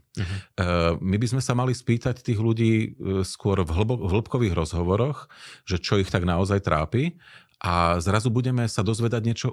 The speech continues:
Speaker 2: úplne iné. Budeme sa dozvedať, že ich trápi to, že krajina alebo spoločnosť je neslušná k sebe, že je nesolidárna, že je neempatická, že sa vytratili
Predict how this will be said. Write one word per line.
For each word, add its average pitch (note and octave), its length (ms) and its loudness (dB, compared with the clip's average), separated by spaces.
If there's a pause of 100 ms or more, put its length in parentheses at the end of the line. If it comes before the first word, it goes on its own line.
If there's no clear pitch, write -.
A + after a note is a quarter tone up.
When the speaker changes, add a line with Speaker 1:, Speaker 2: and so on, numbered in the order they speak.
Speaker 2:
úplne D#3+ 380 -2
iné. A2+ 400 -2 (240)
Budeme G#2+ 320 0
sa - 80 -2
dozvedať, A#2 400 0
že G#2+ 240 0
ich - 80 -14
trápi G#2 640 2 (760)
to, G#2 100 -2
že G#2+ 140 -2
krajina A2+ 760 2
alebo F#2+ 220 0
spoločnosť A2 640 0
je G2 40 4 (120)
neslušná F#2+ 500 -2
k - 60 -14
sebe, D#2+ 220 -4 (520)
že G#2+ 240 2
je G2+ 60 4
nesolidárna, E2+ 880 2
že G2+ 160 2
je G#2 80 4
neempatická, G2+ 880 0 (260)
že F#2+ 160 0
sa A2 80 2
vytratili G2+ 720 2